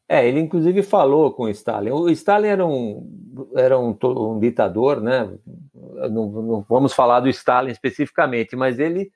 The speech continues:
tinha uma característica que nesses autores vocês encontram, que eles relatam esse fato.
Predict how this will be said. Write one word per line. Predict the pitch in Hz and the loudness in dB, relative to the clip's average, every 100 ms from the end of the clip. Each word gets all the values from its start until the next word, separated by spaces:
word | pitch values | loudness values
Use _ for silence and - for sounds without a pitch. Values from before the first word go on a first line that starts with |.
| _ _ _ _ | _ _ _ _
tinha | - 190 | -4 0
uma | 175 160 | 0 2
característica | 147 139 127 131 151 180 - 139 | 2 2 0 -2 0 0 -2 -2
que | 165 | 0
nesses | 190 214 202 147 | -2 -2 -2 2
autores | 147 139 165 170 156 | 0 2 0 0 -2
vocês | 156 - 165 156 - - _ - | -4 -2 -2 -2 -6 -20 _ -8
encontram, | 175 180 165 170 123 | -8 0 0 2 -2
que | 110 151 | -2 -2
eles | 165 | -4
relatam | 156 165 160 180 180 135 | -4 -2 2 2 2 -4
esse | 117 120 | -6 -8
fato. | - 95 - | -6 -8 -10